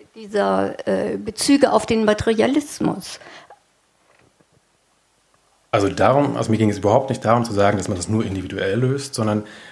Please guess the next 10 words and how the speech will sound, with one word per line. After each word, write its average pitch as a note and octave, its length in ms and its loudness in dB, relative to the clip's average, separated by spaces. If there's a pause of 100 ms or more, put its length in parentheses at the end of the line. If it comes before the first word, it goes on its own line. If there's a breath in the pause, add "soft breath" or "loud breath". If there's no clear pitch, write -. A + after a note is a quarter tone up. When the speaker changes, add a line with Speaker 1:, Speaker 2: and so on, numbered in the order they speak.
(120 loud breath)
Speaker 2:
man G#2+ 100 0
sollte G#2+ 360 4
eben A2 520 2
neben B2+ 260 4
den A2+ 120 4
gesellschaftstheoretischen A#2+ 1400 0
und G#2 120 -4
auch G2+ 140 -14
möglicherweise G2+ 540 -4
geschichtstheoretischen A2+ 1300 -2